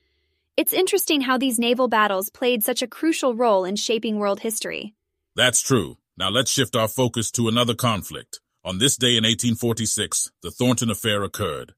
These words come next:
Speaker 2: an armed skirmish between Mexican and American forces that ultimately led to the Mexican-American War.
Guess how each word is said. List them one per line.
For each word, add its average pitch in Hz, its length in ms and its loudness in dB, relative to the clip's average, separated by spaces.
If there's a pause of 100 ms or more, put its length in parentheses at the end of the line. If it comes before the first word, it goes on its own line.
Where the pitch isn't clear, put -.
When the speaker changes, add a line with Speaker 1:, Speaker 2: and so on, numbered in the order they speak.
Speaker 2:
an 85 100 -4
armed 120 260 2
skirmish 110 440 0
between 92 360 -4
Mexican 120 520 -2
and 95 120 -4
American 120 460 0
forces 95 460 -4
that 95 180 -4
ultimately 135 560 0
led 101 280 0
to 101 80 -6
the 90 100 -6
Mexican-American 107 960 0
War. 101 300 -4